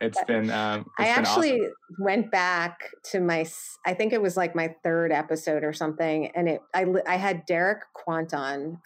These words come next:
Speaker 2: from Bonza, and he was the head of operations. And I literally <laughs> said, "I feel like Bridget Jones," like, "So," you know, when she interviews, like, the, you know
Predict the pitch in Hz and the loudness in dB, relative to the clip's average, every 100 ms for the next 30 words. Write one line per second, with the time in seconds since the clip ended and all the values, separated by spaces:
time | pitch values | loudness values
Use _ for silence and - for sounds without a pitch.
0 | - 170 165 160 160 156 156 160 160 120 | -4 0 0 0 -2 -2 0 -2 -2 -2
1 | 76 - 175 175 170 175 156 185 185 165 | -2 -2 0 2 0 -2 -2 -2 0 -2
2 | 147 147 147 139 - 107 120 - - - | -4 -4 -2 -2 -4 -8 -10 -14 -12 -4
3 | 185 170 - 165 175 180 190 190 185 175 | 0 0 -2 -2 0 2 2 2 2 2
4 | 175 - - 233 208 - 175 - - - | 0 -4 -2 0 2 0 -6 -10 -16 -16
5 | - _ _ 233 247 320 349 302 185 208 | -20 _ _ 0 2 4 4 4 2 2
6 | 208 170 202 196 175 196 185 - - 330 | 2 2 2 2 2 0 -2 -6 -2 2
7 | 330 330 311 - - 262 254 214 196 202 | 4 4 2 -2 -4 2 4 6 6 4
8 | 202 196 170 190 190 170 175 175 170 156 | 2 2 2 2 2 2 4 4 2 0
9 | 156 - 160 147 - 190 156 151 | 0 0 0 0 -2 0 0 0